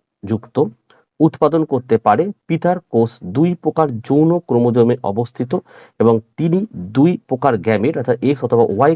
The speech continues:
ক্রোমোজোম যুক্ত উৎপাদনে সক্ষম, অর্থাৎ এক্স এবং ওয়াই ক্রোমোজোম দানের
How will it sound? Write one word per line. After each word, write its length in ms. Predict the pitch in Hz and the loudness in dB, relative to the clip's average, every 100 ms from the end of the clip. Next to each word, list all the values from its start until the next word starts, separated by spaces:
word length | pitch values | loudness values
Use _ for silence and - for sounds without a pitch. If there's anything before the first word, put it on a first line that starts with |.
| - | -2
ক্রোমোজোম 320 | 117 113 107 101 | -4 0 0 -2
যুক্ত 220 | 104 - 170 - - - _ - | -6 -2 -2 -2 -18 -20 _ -4
উৎপাদনে 400 | 127 131 117 117 107 | -2 0 2 0 0
সক্ষম, 320 | 107 - 175 175 123 | -4 -2 -4 -2 -2
অর্থাৎ 240 | 127 117 - 127 | -2 -2 -2 -2
এক্স 140 | 160 - 117 | -2 -2 0
এবং 120 | 113 107 104 | 0 0 -2
ওয়াই 200 | 123 165 - | 0 0 -4
ক্রোমোজোম 440 | - 110 101 107 135 226 - _ _ _ _ _ _ _ _ | -4 -2 0 0 -2 -4 -12 _ _ _ _ _ _ _ _
দানের 1080 | 85 82 120 160 202 _ _ _ _ 147 | -4 2 2 0 -6 _ _ _ _ 2